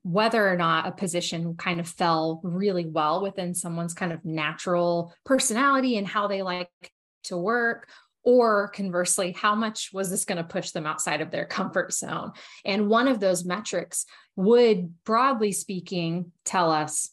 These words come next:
introverted versus extroverted. So we measure social ability.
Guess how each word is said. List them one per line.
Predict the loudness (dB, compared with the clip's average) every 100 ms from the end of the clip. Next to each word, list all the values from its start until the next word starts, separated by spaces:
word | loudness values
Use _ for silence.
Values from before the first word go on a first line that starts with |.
| _
introverted | -6 -2 0 2 2 2 0 -2
versus | -2 -2 -4
extroverted. | -6 -8 -6 -6 -6 -4
So | -2
we | 2 2
measure | 2 0 0 0 -2 0
social | 0 0 -2 -4 -4
ability. | -2 0 0 -4 -12